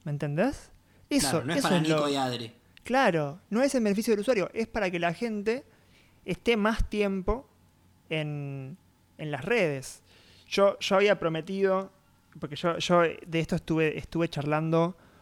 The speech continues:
Speaker 1: un rato largo, de hecho, varios días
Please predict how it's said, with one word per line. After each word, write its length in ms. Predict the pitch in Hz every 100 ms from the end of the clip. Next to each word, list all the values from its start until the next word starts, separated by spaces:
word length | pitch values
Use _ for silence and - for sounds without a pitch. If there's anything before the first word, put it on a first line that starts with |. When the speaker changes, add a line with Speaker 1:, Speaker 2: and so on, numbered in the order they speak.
| _ _ -
Speaker 1:
un 220 | 165 156
rato 680 | 147 160 160 160 151 139 131
largo, 640 | 131 151 139 127 127 123 - -
de 80 | 151
hecho, 320 | - 147 139
varios 380 | 143 156 160 147
días 640 | 165 175 156 143 - -